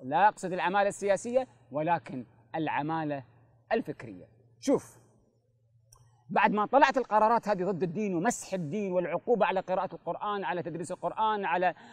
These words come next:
الأذان بالعربي، على، بعد ما طلعت القرارات هذه، ماذا صنع الناس؟ عدة ثورات في عدة مدن وقرى خرجت سنة ألف وتسعمية وخمسة وعشرين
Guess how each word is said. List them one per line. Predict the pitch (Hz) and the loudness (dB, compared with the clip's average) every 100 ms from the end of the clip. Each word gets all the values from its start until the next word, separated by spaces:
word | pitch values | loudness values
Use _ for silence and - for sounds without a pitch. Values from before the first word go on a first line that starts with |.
| - 185 | -8 -4
الأذان | 170 196 202 175 | 0 2 4 4
بالعربي، | 175 220 214 214 214 | 4 6 4 2 2
على، | 190 202 220 - _ _ _ - | 4 4 2 0 _ _ _ -2
بعد | 160 175 | 2 2
ما | 185 | 2
طلعت | 202 240 240 | 4 4 4
القرارات | - 226 233 233 | 2 6 6 4
هذه، | 240 233 233 320 - - _ _ _ _ _ _ _ _ _ _ _ - | 2 2 0 -2 -8 -20 _ _ _ _ _ _ _ _ _ _ _ -10
ماذا | 190 226 | -4 -2
صنع | 220 208 | 0 -2
الناس؟ | 202 226 151 - _ _ _ _ _ _ _ | -2 -8 -10 -18 _ _ _ _ _ _ _
عدة | - 277 220 | 2 6 8
ثورات | - 247 240 240 - | 6 4 4 4 4
في | 208 | -2
عدة | 208 185 175 | -2 -4 -4
مدن | 202 147 147 - _ _ _ - | -4 -4 -6 -12 _ _ _ 0
وقرى | 190 - 202 180 139 _ _ _ _ _ | 0 2 2 2 0 _ _ _ _ _
خرجت | - 214 233 220 269 - - _ _ _ _ | -2 6 6 8 4 2 -20 _ _ _ _
سنة | - 196 170 - | -2 0 0 2
ألف | 247 208 | 2 2
وتسعمية | 180 - 185 180 233 247 - _ 170 | -2 -4 -2 -2 0 -2 -4 _ -8
وخمسة | 147 202 233 165 220 | -4 -2 -2 -2 0
وعشرين | 240 - 175 - 196 147 87 | 2 2 -2 0 2 0 -4